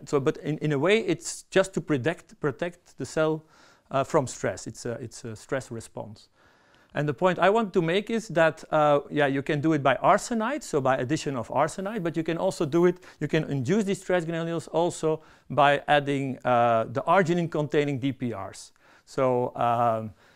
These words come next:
that's also apparently a stress. It also induces stress granules, and what is also indicated here is that in case, in the case that you induce the stress by these D P Rs,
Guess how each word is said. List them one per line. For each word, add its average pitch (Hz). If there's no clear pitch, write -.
that's 147
also 185
apparently 165
a -
stress. -
It -
also 175
induces 151
stress 190
granules, 190
and 147
what 151
is 139
also 165
indicated 151
here 170
is 170
that 143
in 143
case, 170
in 139
the 135
case 165
that 143
you 143
induce 139
the 120
stress 156
by 127
these 123
D 131
P 120
Rs, 165